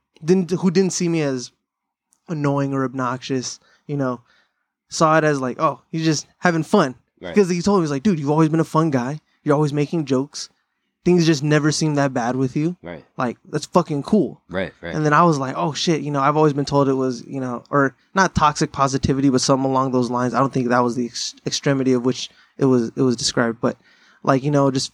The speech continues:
Speaker 1: very positive, just, you know, kind of goofy all the time, very silly. Um, I was like, "Wow, you know what? Like, I, I can be me." And it's been so cool because this, pl-, I guess this platform has really helped kind of propel that, because now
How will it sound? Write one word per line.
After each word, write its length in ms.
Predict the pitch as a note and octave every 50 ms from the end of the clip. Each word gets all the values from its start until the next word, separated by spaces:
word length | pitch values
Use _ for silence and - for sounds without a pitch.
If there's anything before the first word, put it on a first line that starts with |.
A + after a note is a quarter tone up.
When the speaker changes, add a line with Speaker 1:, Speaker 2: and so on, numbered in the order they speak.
| _ -
Speaker 1:
very 240 | D3+ E3+ F3 E3+
positive, 560 | E3 - - D3 D3 D3+ D3 D3 D3 D3+ D3 C3
just, 280 | C3+ C3+ C3 - - -
you 80 | D3
know, 160 | C#3 C3 B2
kind 240 | B2+ - C3+ C3+ C3
of 160 | B2+ A#2 B2+
goofy 480 | B2+ D#3+ F3 F3 D3 - F3 E3 D#3 D#3
all 160 | - D3+ D#3
the 80 | D3+ D#3
time, 320 | D3+ - D3+ D3 D3 D3
very 180 | C#3+ D3 D3 C#3+
silly. 460 | - - - D#3 D3 D3 D3 D3 D3 - _ _ _ _ _ _ _ _ _ -
Um, 520 | B2+ B2+ B2+ B2 B2 A#2+ A#2 A#2 A#2 A#2 _ _ _ _ _ _ _ _ _ _ -
I 80 | - C#3+
was 100 | C#3+ B2+
like, 120 | C#3 C3
"Wow, 460 | C#3 E3 G#3 A3 F3+ C3+ A#2 - - _
you 80 | - D#3+
know 120 | E3+ G3
what? 240 | G3 G3 G#3+ A#3 A3+
Like, 220 | G3 C#3+ C#3 - - _ _ _ _ _ _ _ _ _ -
I, 160 | F3+ G3 - -
I 100 | - F3
can 460 | D#3+ - - - - E3+ E3+ E3 D#3+ D#3
be 180 | D3 C#3+ C#3+
me." 260 | C#3 C3+ C3+ B2 A#2 -
And 120 | C#3+ D#3
it's 80 | D3+ C#3
been 160 | C3+ D#3 D3
so 240 | C#3+ - E3+ D#3+ D3+
cool 180 | - - E3+
because 360 | C3 C#3 C3+ - C#3 B2+ B2 B2 - _ _ _ _ _ _ _ _ _ _ _ _ _ _ -
this, 300 | D3+ D#3 D3 - - - _ _ _ _ _ -
pl-, 200 | - F3 - -
I 80 | - D3
guess 180 | D3 D#3+ C#3+
this 160 | - D3+ C3+
platform 420 | - - C3 B2 B2+ C3+ - B2+ A#2+
has 120 | C3 A#2+
really 380 | A#2+ C3 C3+ C3 B2+ B2 B2+ B2+ _ _ _
helped 300 | _ - C#3+ C#3 - -
kind 160 | - C#3+ C3+ B2+
of 100 | A#2+ - _ _ _ _ _ _ _
propel 400 | - - C#3+ - - C#3+ C3 C3+
that, 200 | C#3 D3+ E3 F3+ C#3+
because 260 | C3 - D3 B2 C3
now 540 | C#3+ D#3 E3+ F#3 F#3+ F3 D#3 D3 C#3+ C#3